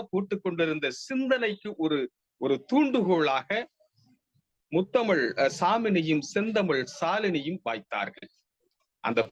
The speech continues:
பெற்றோர் நமக்கு வாய்த்தார்கள். சரி, இந்த களத்தை மிகச் சரியாக அந்த குழந்தைகளை முன்னிறுத்தி முதன்மைப்படுத்துவதற்கு ஒரு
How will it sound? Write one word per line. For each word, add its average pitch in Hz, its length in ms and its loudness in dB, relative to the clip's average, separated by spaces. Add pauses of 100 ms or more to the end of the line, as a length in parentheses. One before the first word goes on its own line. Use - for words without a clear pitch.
பெற்றோர் 208 440 6
நமக்கு 139 340 4
வாய்த்தார்கள். 104 680 0 (600)
சரி, 143 360 4 (1000)
இந்த 240 320 8 (140)
களத்தை 220 600 2 (140)
மிகச் 196 420 2
சரியாக 214 760 0
அந்த 160 220 0 (140)
குழந்தைகளை 196 720 2 (300)
முன்னிறுத்தி 196 840 0 (140)
முதன்மைப்படுத்துவதற்கு 180 1300 -2
ஒரு 185 180 0